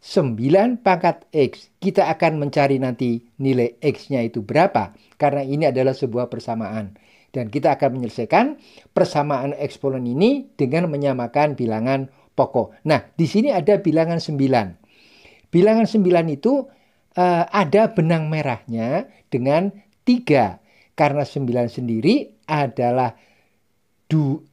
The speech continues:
eh, tiga kuadrat. Nah, jadi kita lihat di sini bahwa kita harus menelaah dulu soal-soal yang seperti itu. Nah,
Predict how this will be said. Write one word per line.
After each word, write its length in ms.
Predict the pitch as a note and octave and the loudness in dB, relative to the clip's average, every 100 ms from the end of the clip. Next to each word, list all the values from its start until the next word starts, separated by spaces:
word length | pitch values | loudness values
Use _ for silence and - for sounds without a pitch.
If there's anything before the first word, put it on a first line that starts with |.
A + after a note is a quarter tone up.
| - | -2
eh, 200 | D3 C#3 - | 0 0 0
tiga 640 | G3+ D3 - A3 G3+ - _ _ _ _ _ | 0 0 2 2 2 -2 _ _ _ _ _
kuadrat. 560 | - C#3 A#2+ C3 A2 - _ _ _ | 0 2 4 0 0 -6 _ _ _
Nah, 160 | C3+ A#2 | -4 -2
jadi 240 | C3 D3+ F3 | 0 2 0
kita 160 | E3+ C3+ | 0 2
lihat 400 | A2+ A2+ A3 - | 2 2 2 -2
di 80 | A#2 | -8
sini 320 | A#2+ A#2+ G#3+ | -4 0 0
bahwa 480 | D4 A2+ G#2 F3 - _ _ _ | 0 -4 0 -2 -2 _ _ _
kita 240 | - F3+ C#3 | -4 0 0
harus 480 | C3+ F#3+ G#3+ - _ _ | 2 2 0 -6 _ _
menelaah 560 | E3+ F3+ E3 D3+ D#3 D3+ | -4 0 0 0 -2 0
dulu 320 | C#3+ D3 D#3 | 2 2 2
soal-soal 560 | D3 B2+ - A2+ C3+ | 0 -2 -2 -2 -2
yang 560 | B2 B2+ B2 A#2+ A#2 A2 | 0 0 -2 -4 -6 -10
seperti 560 | - A#2 A#2+ A#2+ B2 B2+ | -12 -8 -6 -2 0 2
itu. 160 | A2+ - _ _ | 0 -4 _ _
Nah, 80 | - | -4